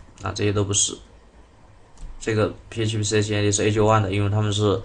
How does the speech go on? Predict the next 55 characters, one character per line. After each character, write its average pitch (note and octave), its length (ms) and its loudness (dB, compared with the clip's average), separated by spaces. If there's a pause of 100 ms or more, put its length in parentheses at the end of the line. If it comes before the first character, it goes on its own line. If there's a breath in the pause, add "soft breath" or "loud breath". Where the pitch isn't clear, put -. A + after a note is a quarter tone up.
(260 loud breath)
同 G2 200 -4
一 A2 60 2
个 A2+ 80 4
作 A2+ 160 2
用 A2 100 4
域 A2 140 4
底 F2 140 -2
下 G2 180 -2
啊， F#2+ 180 -4
我 F#2+ 80 -8
再 A2 160 2
次 G2 140 0
说 G2 240 -2
一 F#2 80 -4
下， G2 160 -8 (300 loud breath)
所 - 160 -2
以 G#2+ 80 4
他 G#2+ 160 0
们 G#2 100 2
会 G#2 80 4
把 F2+ 160 -2
这 G2+ 160 -2
个 G2+ 180 0 (180)
作 A2 180 2
用 G#2 80 2
域 G#2 100 0
底 G2+ 100 -4
下 G2 140 -2
所 G2+ 380 2
有 B2 100 6
的 F#2 160 0
C G2+ 220 0
型， - 200 -8 (200)
这 G#2 120 0
个 F#2+ 160 2
cookie G#2 380 0
信 G2+ 180 -4
息 F#2+ 140 -6
呢， F2+ 300 -10
都 A2+ 160 2
给 A2 160 -2
纳 F#2 160 0
入 F2+ 120 -6
进 F#2+ 200 -6
来。 - 80 -14 (500 loud breath)
我 G2+ 120 -2
们 G#2 120 0
要 A2+ 100 2
找 - 200 -2
的 F#2 100 -4
是 - 140 -2
这 G#2 160 0
个 - 80 -6
东 F2 160 -8
西 - 220 -2